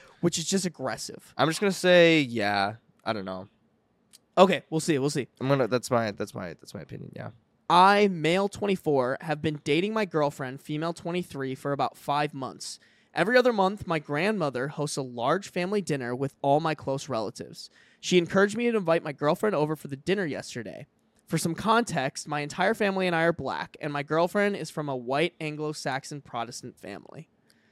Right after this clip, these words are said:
Speaker 1: So
Speaker 2: Don't
Speaker 1: she's white.
Speaker 2: What does Anglo-Saxon mean?
Speaker 1: I think, just white as fuck.
Speaker 2: Okay.
Speaker 1: It's, <laughs> you might as well just put,
Speaker 2: Yeah.
Speaker 1: "It's from a white as fuck family."
Speaker 2: Yeah.
Speaker 1: I think the Protestant says that as well.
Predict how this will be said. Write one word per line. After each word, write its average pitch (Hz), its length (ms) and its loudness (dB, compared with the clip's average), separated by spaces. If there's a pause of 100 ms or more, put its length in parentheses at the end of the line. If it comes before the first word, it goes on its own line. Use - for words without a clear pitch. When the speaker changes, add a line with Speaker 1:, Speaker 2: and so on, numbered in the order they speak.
(220)
Speaker 1:
So - 100 -8
Speaker 2:
Don't - 80 -4
Speaker 1:
she's 160 200 -2
white. - 760 -4 (600)
Speaker 2:
What 120 100 -8
does 131 100 -6 (140)
Anglo-Saxon 110 960 -6 (140)
mean? 67 280 -20 (680)
Speaker 1:
I 165 80 0
think, 180 220 0
just - 200 -4
white 135 200 0
as 135 120 -6
fuck. - 440 -10
Speaker 2:
Okay. 113 340 -2 (100)
Speaker 1:
It's, 160 240 -6 (140)
<laughs> 480 840 -2
you 320 80 4
might 226 180 8
as 208 100 0
well 202 120 6
just 185 200 2
put, 196 200 4 (280)
Speaker 2:
Yeah. 101 260 -4 (240)
Speaker 1:
"It's 147 120 -4
from 175 160 2
a 139 100 0
white 175 240 4
as 185 120 4
fuck 170 220 0
family." 143 460 -4
Speaker 2:
Yeah. 101 220 -4 (380)
Speaker 1:
I 196 60 0
think 202 120 2
the 196 80 0
Protestant 160 560 -4
says 135 240 -10
that 123 180 -6
as 120 100 -10
well. 120 300 -6